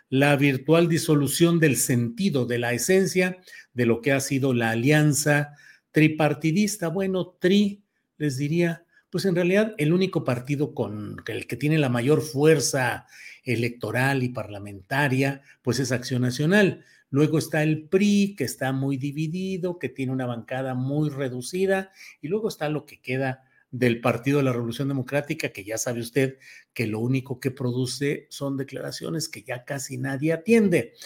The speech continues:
Pero bueno, Jesús Zambrano también salió a decir que hay que cuidar la alianza y que este es un gesto que debe analizarse, pero Marco Cortés sí emplazó a que se retire la propuesta de una diputada duranguense, Yolanda de la Torre,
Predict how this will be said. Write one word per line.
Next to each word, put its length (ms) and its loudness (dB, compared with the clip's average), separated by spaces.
Pero 180 0
bueno, 220 0
Jesús 300 -8
Zambrano 500 -2
también 320 -6
salió 300 -8
a 20 -4
decir 480 2
que 120 -4
hay 160 0
que 140 -8
cuidar 480 -2
la 140 0
alianza 500 -2
y 80 -4
que 140 -12
este 220 -12
es 100 -18
un 100 -14
gesto 400 -10
que 80 -20
debe 220 -10
analizarse, 760 -6
pero 180 0
Marco 380 -2
Cortés 480 -2
sí 300 -4
emplazó 840 2
a 160 -2
que 140 -2
se 160 0
retire 580 0
la 180 -2
propuesta 640 0
de 140 -8
una 260 0
diputada 720 -4
duranguense, 760 -4
Yolanda 400 -6
de 80 -4
la 160 -10
Torre, 340 -6